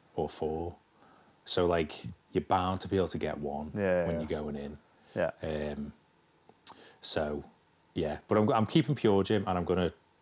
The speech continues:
Speaker 1: do David Lloyd for a while.
Speaker 2: Mm.
Speaker 1: And I think me dad, 'cause my dad's obviously signed up, but he hasn't been going all that often.
Speaker 2: Yeah, yeah.
Speaker 1: So I think if, like, and then my brother's there. So now that, like, me, my brother and my dad are there, I think we'll all start going
Speaker 2: Yeah.
Speaker 1: together.
Speaker 2: Yeah.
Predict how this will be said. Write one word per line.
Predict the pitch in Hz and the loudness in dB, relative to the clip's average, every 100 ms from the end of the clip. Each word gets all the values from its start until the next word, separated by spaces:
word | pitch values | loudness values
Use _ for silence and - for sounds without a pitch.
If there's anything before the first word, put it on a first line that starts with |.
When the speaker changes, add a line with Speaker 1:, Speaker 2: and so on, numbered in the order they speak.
| _ | _
Speaker 1:
do | - | -2
David | 85 85 82 | 2 2 0
Lloyd | 78 78 78 | -2 -2 -2
for | 87 | -4
a | |
while. | 85 80 80 | -2 -4 -6
Speaker 2:
Mm. | 82 95 87 87 - - | -4 -2 -2 -6 -8 -2
Speaker 1:
And | 98 | 2
I | |
think | - 147 - _ _ _ _ _ - | 4 2 0 _ _ _ _ _ 0
me | 104 | 2
dad, | 98 90 90 | 4 4 4
'cause | - 95 | 2 0
my | |
dad's | 95 90 95 | 2 2 2
obviously | 95 - 95 | 0 -2 0
signed | 98 92 92 | 0 0 0
up, | 95 - - _ - - _ | 0 -2 -12 _ -20 -20 _
but | - | 2
he | 87 | 2
hasn't | 90 92 | 4 2
been | 87 | 2
going | 82 78 85 | 2 2 0
all | 87 87 | 0 0
that | 87 - - | 0 -4 -6
often. | 90 - - 98 | -4 -4 -2 4
Speaker 2:
Yeah, | 110 98 90 | 8 8 6
yeah. | 85 92 - | 2 -6 -8
Speaker 1:
So | - 90 | -4 0
I | 80 | 0
think | - 92 98 | 0 0 0
if, | 87 | -2
like, | 92 82 - | -2 -2 -4
and | 87 | -4
then | 85 | -4
my | 82 | -2
brother's | 85 82 87 - | -2 0 0 0
there. | 90 90 85 76 - _ _ | 0 0 -2 -6 -14 _ _
So | - 87 | -8 -2
now | 90 | 0
that, | 92 | 2
like, | 98 85 | 0 -2
me, | 85 82 | -4 -6
my | |
brother | 80 80 82 | -6 -6 -6
and | 78 | -6
my | 78 | -4
dad | 78 76 | -4 -4
are | 78 | -4
there, | 85 85 | -2 -2
I | |
think | 78 87 - | -4 -8 -6
we'll | 82 | -4
all | 80 78 | -4 -4
start | - 90 85 - | -6 -4 -4 -4
going | 82 80 73 - - _ - | -6 -6 -10 -16 -20 _ -6
Speaker 2:
Yeah. | 95 | -4
Speaker 1:
together. | 80 76 80 - - - - | -4 -6 -8 -10 -20 -14 -4
Speaker 2:
Yeah. | 98 | -2